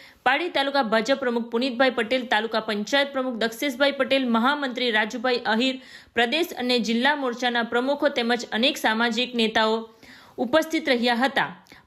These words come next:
પારડી તાલુકા ભાજપ પ્રમુખ પુનિતભાઈ પટેલે જણાવ્યું કે પ્રધાનમંત્રીએ દેશના વિકાસ માટે અનેક સુવિચાર અને પ્રેરણાદાયક ઉપદેશો આપ્યા છે. તેમના જીવનશૈલી અને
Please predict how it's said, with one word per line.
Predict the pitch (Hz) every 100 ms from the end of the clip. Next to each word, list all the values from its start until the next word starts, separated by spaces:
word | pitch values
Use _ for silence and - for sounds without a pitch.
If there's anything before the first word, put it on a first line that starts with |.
| -
પારડી | 214 214
તાલુકા | 220 220 220
ભાજપ | 196 208 208 285
પ્રમુખ | 262 247 240
પુનિતભાઈ | 226 262 269
પટેલે | 262 233 233 233
જણાવ્યું | 208 226 269 262
કે | 240
પ્રધાનમંત્રીએ | 233 196 233 285 269 240 240 226
દેશના | 190 269 294 285
વિકાસ | 247 247 254
માટે | 254 220 240
અનેક | 240 208 269 330
સુવિચાર | - 233 269 294 277
અને | - 226 233
પ્રેરણાદાયક | 226 208 214 269 254 247 240 - - - -
ઉપદેશો | 220 220 320 330 269
આપ્યા | 202 208 185
છે. | 185 170 175 - -
તેમના | 285 311 302
જીવનશૈલી | 269 233 254 294 285 262 262
અને | - 226 226 226